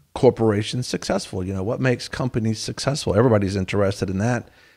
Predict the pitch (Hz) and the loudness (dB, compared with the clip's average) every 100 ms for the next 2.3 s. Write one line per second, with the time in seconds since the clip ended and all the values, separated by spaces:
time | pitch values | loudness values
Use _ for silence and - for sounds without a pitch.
0 | _ - 143 156 185 151 131 165 226 165 | _ 4 8 8 8 4 4 6 8 6
1 | 127 107 101 104 - 92 98 - 98 98 | 2 2 0 -4 -4 -6 -6 -8 -8 -6
2 | 95 92 | -6 -8